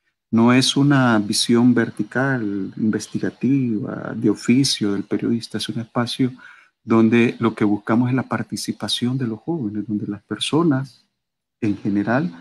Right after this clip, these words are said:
puedan tener un espacio sobre opinar dentro de los límites de ética, respeto, ¿verdad? Este, sobre lo que ocurre en el municipio.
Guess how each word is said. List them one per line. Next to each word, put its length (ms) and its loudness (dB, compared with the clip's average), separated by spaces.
puedan 300 2
tener 160 2
un 100 4
espacio 400 -2
sobre 280 -2
opinar 600 2
dentro 320 4
de 80 6
los 160 0
límites 420 4
de 420 0
ética, 480 -6
respeto, 920 -4
¿verdad? 380 0
Este, 540 -2
sobre 420 4
lo 140 4
que 100 -2
ocurre 500 0
en 120 -4
el 60 -8
municipio. 640 -14